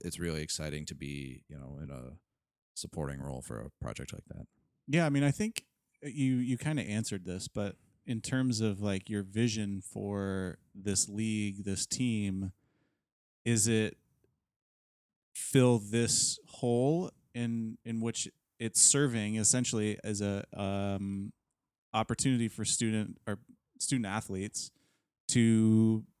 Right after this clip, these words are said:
Speaker 2: get exposure on for possibly future professional careers? Or are you, do you envision pushing this even further and, and, like,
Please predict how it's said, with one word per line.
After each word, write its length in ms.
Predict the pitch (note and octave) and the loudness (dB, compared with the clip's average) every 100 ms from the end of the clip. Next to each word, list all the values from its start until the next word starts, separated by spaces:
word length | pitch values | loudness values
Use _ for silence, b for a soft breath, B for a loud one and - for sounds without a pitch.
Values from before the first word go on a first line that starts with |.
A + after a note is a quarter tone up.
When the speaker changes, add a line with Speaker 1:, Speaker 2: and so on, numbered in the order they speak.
| _ _ C3+ | _ _ -6
Speaker 2:
get 160 | A#2+ | -2
exposure 640 | A2+ - - A2+ G#2+ A2 G#2 | 0 0 4 4 4 2 2
on 600 | E2 G#2 G2+ G2+ G#2 G#2 - | 0 0 0 -2 -2 -4 -2
for 180 | G#2+ - - | -2 -2 -6
possibly 640 | - G2+ - G2+ G2+ G2 | -6 -2 -2 -2 -2 -2
future 560 | G2 - G#2+ - G2+ G2 | -6 -4 -4 -2 -2 -2
professional 760 | - G#2 F#2+ G2 G2+ F#2+ G2 - | -6 -6 -4 -4 -4 -4 -6 -8
careers? 720 | - G#2 A#2+ G2 F#2+ B2 - - _ _ _ _ _ _ | -6 0 0 0 -2 -6 -10 -16 _ _ _ _ _ _
Or 600 | D3 E3 C#3 A2+ C3 D3+ - _ _ | 10 12 12 10 6 2 -4 _ _
are 140 | A#2 B2 | 0 2
you, 640 | A#2+ A#2 A#2 A#2 A2+ A2+ - _ _ _ _ - _ G#3+ - _ C3 A2+ | 4 4 6 6 4 0 -6 _ _ _ _ -20 _ -20 -20 _ -16 -10
do 100 | A#2 | 2
you 100 | A#2 A#2 | 4 6
envision 520 | G#2+ G#2 A2+ A2+ G#2+ | 4 2 2 2 0
pushing 420 | - A#2+ G#2+ G#2+ | 0 0 0 -4
this 260 | G#2 - - | -2 -4 -4
even 260 | A#2 G2+ F#2+ | -6 -4 -4
further 440 | A2 G#2+ G#2 G2 | 0 0 0 0
and, 260 | F#2+ F#2 - | -2 -4 -8
and, 320 | G2 F#2 F#2 | -10 -8 -8
like, 300 | F#2+ F#2+ F#2 | -4 -4 -6